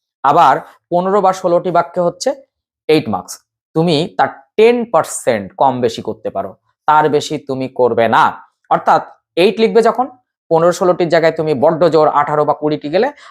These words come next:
তার বেশি যাবে না, সাত আটটির জায়গায় তুমি দশ বা বারোটি যাবে, তার বেশি যাবে না। কিন্তু আগে যদি লেখা থাকতো অনধিক, তাহলে আমি বলতাম সাত আটটিতেই বেঁধে রাখতে, কিন্তু অনধিক বলেনি, তাই কম বেশি আমি টেন পার্সেন্ট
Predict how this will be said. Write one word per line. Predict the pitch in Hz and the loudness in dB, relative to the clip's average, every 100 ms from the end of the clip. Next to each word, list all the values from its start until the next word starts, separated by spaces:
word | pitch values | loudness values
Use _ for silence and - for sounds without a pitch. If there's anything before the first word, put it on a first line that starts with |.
| _ _ | _ _
তার | 151 156 | 2 2
বেশি | 143 143 147 | 2 -2 -2
যাবে | 117 98 95 | -2 -2 -4
না, | 90 - _ _ _ - | -10 -16 _ _ _ -8
সাত | 160 151 | -2 0
আটটির | 180 - 180 | -2 -2 -2
জায়গায় | 165 151 151 | 2 2 0
তুমি | 147 143 120 _ _ - | -2 -8 -10 _ _ -4
দশ | 123 139 | 0 0
বা | 135 127 | 0 2
বারোটি | 139 151 160 | 2 0 -2
যাবে, | 156 180 | -2 -4
তার | - 147 151 | -2 -2 0
বেশি | 139 - | -4 -4
যাবে | 117 104 92 | -2 -2 -2
না। | 85 _ _ _ | -10 _ _ _
কিন্তু | 202 208 143 117 - _ | 0 2 2 2 -4 _
আগে | 120 135 151 185 | 0 2 2 0
যদি | 185 170 | 0 0
লেখা | 165 160 190 | 0 0 0
থাকতো | 185 180 180 | -4 -2 0
অনধিক, | 160 170 196 127 - | 2 2 0 -2 -4
তাহলে | 135 | -2
আমি | 147 | 0
বলতাম | 151 156 180 | -2 -2 -4
সাত | - 135 | -6 -4
আটটিতেই | 143 - - 196 196 143 _ _ | -4 -4 -6 0 0 -2 _ _
বেঁধে | 123 123 | -2 0
রাখতে, | 113 - - | 0 -4 -6
কিন্তু | 170 175 | 0 2
অনধিক | 202 220 185 | 2 2 2
বলেনি, | 233 190 170 - _ - | 2 2 -2 -10 _ -8
তাই | 131 - | -6 -2
কম | 156 160 | -2 -2
বেশি | 190 190 | -8 -6
আমি | 175 | -8
টেন | - 175 180 | -2 -2 0
পার্সেন্ট | 165 - - 220 117 | -2 -2 0 0 -2